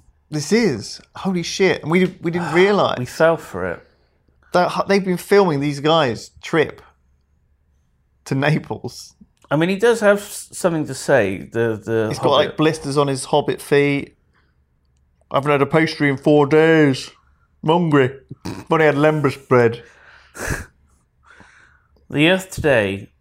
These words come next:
Speaker 2: is threatened by pollution and the climate emergency, which are enemies as fearsome as Sauron."
Speaker 1: What a, what a, what a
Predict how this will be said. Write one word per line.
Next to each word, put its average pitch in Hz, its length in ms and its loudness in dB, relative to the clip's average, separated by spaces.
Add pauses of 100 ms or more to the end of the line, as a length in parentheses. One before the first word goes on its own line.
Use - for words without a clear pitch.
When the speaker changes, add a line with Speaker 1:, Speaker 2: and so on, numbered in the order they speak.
(120)
Speaker 2:
is - 220 -10
threatened 151 400 -2
by 139 140 2
pollution 139 760 -4
and 110 260 -6
the 113 60 -6
climate 131 680 -2
emergency, 110 880 -6 (440)
which 135 200 -6
are 156 160 2
enemies 127 600 -2
as - 160 -10
fearsome 113 680 -4
as 113 100 -8
Sauron." 101 680 -4 (1300)
Speaker 1:
What 156 140 -2
a, 120 80 -2
what 143 280 -2
a, 110 40 0
what 131 240 -4
a 127 40 -2